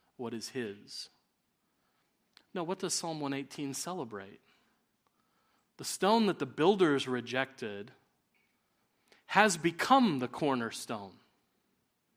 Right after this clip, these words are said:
And how does that happen if the builders don't use the stones that God has given? The builders don't use the materials that the Lord has provided.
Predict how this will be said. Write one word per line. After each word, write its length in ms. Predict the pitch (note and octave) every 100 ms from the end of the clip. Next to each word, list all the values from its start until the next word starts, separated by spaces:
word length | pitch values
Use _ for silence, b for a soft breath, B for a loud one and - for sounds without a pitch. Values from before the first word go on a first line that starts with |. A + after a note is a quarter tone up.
| _ _ _ _ _ _ _ _ _ _ _ b b b
And 80 | F#3
how 100 | A#3
does 140 | C#4
that 180 | G#3+ A3
happen 360 | E3+ C4+ C#4 F3+
if 120 | D3
the 80 | F3
builders 520 | C#3 F#3+ A3+ F3 D3
don't 240 | E3 F3+
use 260 | D#3 G3 F#3+
the 140 | D#3
stones 540 | C#3 - F#3 G3 D#3 C3
that 100 | C#3+
God 200 | C#3+ D3
has 140 | C3
given? 300 | D3+ F#3+ D#3 - B -
The 80 |
builders 420 | D#3+ F3+ G#3 F#3 F3+
don't 220 | F#3 E3+
use 300 | E3 G#3+ D#3+
the 80 | D#3
materials 680 | C#3+ - G3 A3 E3 C3+
that 120 | D3
the 80 | D3
Lord 200 | C#3 D3
has 100 | D3
provided. 480 | - C#3 F3 F#3+ C3